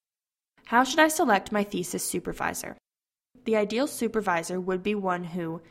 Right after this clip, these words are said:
is readily available for consultation and proofreading, is a balanced thinker, is respected in his or her field, and has a good track record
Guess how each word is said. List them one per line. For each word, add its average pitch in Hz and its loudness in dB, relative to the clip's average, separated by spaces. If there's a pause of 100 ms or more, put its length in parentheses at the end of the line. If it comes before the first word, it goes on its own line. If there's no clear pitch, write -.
(200)
is 185 -4
readily 226 2
available 202 2
for 208 -6
consultation 202 -4
and 247 -6
proofreading, 175 -6 (340)
is 208 -2
a 202 4
balanced 190 2
thinker, 196 -4
is 214 2
respected 226 2
in 277 2
his 202 0
or 247 2
her 240 -2
field, 190 -4 (320)
and 208 0
has 214 2
a 220 -2
good 226 0
track 208 2
record 185 -2